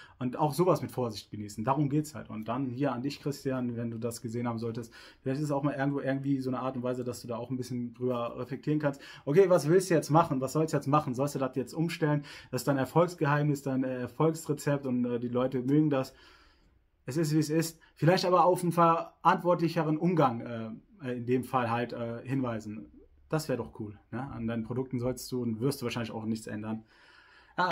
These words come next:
ich hoffe, äh, das Video, äh, hat euch gefallen. Also wie gesagt, auch wenn es Ansage an Christian, äh, ich hätte jetzt Christian Eckerlin <laughs> gesagt, Christian Wolf heißt, äh, cooler Typ,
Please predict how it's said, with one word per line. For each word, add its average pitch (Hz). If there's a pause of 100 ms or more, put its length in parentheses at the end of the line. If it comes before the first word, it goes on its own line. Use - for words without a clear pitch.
ich 131
hoffe, 165
äh, 131
das 131
Video, 151
äh, 135
hat 147
euch 135
gefallen. 143 (400)
Also 127
wie 123
gesagt, 127 (380)
auch 127
wenn 139
es 135
Ansage 139
an 123
Christian, 127
äh, 117 (320)
ich -
hätte 123
jetzt -
Christian 117
Eckerlin 113
<laughs> -
gesagt, -
Christian 147
Wolf 165
heißt, 156 (460)
äh, 127 (580)
cooler 165
Typ, 151